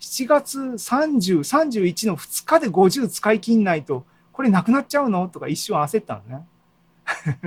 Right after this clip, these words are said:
<laughs> あの、結果論を言うとですね、あの、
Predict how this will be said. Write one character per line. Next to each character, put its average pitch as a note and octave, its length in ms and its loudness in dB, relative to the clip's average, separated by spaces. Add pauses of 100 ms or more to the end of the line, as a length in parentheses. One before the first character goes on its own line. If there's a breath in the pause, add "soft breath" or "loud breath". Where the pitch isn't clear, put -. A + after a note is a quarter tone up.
(120)
<laughs> - 1200 -8
あ D3+ 200 -2
の、 C#3 60 -6
結 G#3 220 -2
果 C4 120 0
論 E3+ 180 2
を - 20 0
言 B2 160 -2
う A#2 40 -8
と C#3+ 140 -8
で A2+ 120 -6
す - 120 -16
ね、 A#2 380 -10
あ C3+ 160 -8
の、 A2+ 640 -10